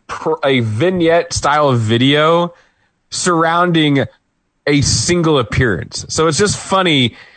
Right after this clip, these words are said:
how they reuse this footage and, like, cut this video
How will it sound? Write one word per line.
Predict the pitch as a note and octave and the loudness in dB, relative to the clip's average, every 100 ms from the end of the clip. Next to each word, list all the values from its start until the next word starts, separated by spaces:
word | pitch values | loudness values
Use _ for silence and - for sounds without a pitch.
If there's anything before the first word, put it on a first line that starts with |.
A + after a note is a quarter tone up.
| _ | _
how | - D#3 | -2 0
they | D3+ D3+ | 2 2
reuse | C3 C#3+ E3 D3+ D3+ D3+ C#3+ | 2 2 2 2 2 2 2
this | A#2 C3 | 0 -4
footage | - D3+ C#3 | -2 0 0
and, | C3 | 0
like, | A#2+ A#2 | 0 -2
cut | - D#3+ D3 | -2 -4 0
this | D3 A#2+ | -2 -2
video | B2 C#3+ C#3 A#2 G#2+ G#2+ | -2 0 2 2 2 0